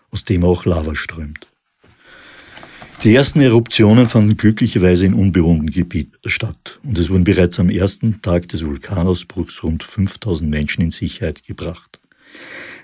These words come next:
Weitere tausend folgten in den Tagen darauf. Man befürchtet, dass der bis zu sechzehn Meter hohe und rund tausend Grad heiße Lavastrom,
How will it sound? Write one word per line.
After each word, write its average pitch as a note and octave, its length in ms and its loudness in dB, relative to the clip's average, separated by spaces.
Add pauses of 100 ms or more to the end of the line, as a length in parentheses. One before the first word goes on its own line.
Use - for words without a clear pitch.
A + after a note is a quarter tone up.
Weitere G2 400 4
tausend F#2 380 2
folgten F#2+ 640 0
in F#2+ 200 -4
den D#2 160 -4
Tagen D#2+ 240 -4
darauf. D2+ 640 -4 (920)
Man G2 180 4
befürchtet, - 880 0 (400)
dass - 160 -2
der G#2 140 0
bis - 200 0
zu - 140 -6
sechzehn A#2+ 420 0
Meter G2 360 2
hohe D#2 280 -2
und D#2 140 -6
rund F#2 240 0
tausend F#2+ 520 -2 (320)
Grad E2 400 -6
heiße F#2 320 -2
Lavastrom, E2 840 -2